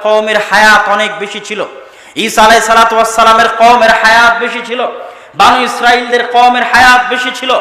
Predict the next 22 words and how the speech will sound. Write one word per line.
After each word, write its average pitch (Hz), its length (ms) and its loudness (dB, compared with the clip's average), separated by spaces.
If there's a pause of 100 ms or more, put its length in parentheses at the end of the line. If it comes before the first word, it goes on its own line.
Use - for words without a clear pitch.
(320)
নূহ 254 220 2
আলাইহিস 262 260 4
সালাতু 262 340 2
ওয়াস 254 220 2
সালামের 254 340 0
কওমের 262 400 0
হায়াত 269 480 4
বেশি 269 200 -4
ছিল। 277 200 -4 (380)
আল্লাহ 285 280 4
রাসূলের 311 420 2
হাদিস, 233 320 0 (320)
অতীতের 330 440 0 (100)
কওমদের 269 500 2
হায়াত 277 640 4 (180)
বেশি 294 220 -2
হওয়ার 285 360 4
পরেও 226 240 2 (340)
আর 214 160 4
উম্মতে 302 480 0
মুহাম্মাদের 277 640 0
হায়াত 269 500 4